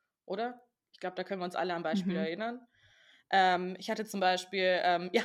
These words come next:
Speaker 1: Bilds ersten Frisurenwechsel.
Speaker 2: Oh
Speaker 1: Hab
Speaker 2: Gott,
Speaker 1: ich ja.
Speaker 2: ja.
Speaker 1: Ja. Ähm, da wurden dann Fanfragen, ähm, abgebildet, ähm, oder abgedruckt,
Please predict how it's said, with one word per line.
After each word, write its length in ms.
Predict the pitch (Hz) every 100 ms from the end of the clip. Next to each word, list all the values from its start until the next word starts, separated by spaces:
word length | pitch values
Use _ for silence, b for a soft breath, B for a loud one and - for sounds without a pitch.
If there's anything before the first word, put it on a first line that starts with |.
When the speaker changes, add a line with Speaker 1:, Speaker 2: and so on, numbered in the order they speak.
| -
Speaker 1:
Bilds 240 | - 349 349
ersten 400 | 226 247 - 269
Frisurenwechsel. 800 | - 262 311 240 139 131 151 139 B B B B -
Speaker 2:
Oh 140 | 214
Speaker 1:
Hab 160 | 196 185
Speaker 2:
Gott, 160 | 175
Speaker 1:
ich 80 | 196
ja. 0 |
Speaker 2:
ja. 320 | 175 165 170 - - B B B B
Speaker 1:
Ja. 380 | 170 180 170 - _ B B B B
Ähm, 380 | 190 190 190 196
da 120 | 208 214
wurden 200 | 247 240
dann 160 | 233
Fanfragen, 1000 | 233 240 311 320 - 160 156 160 160 175
ähm, 440 | 175 160 151 151 -
abgebildet, 800 | - - 175 165 165 180 302 - -
ähm, 360 | 190 175 175 -
oder 260 | 170 151 -
abgedruckt, 680 | 170 - 165 180 302 - -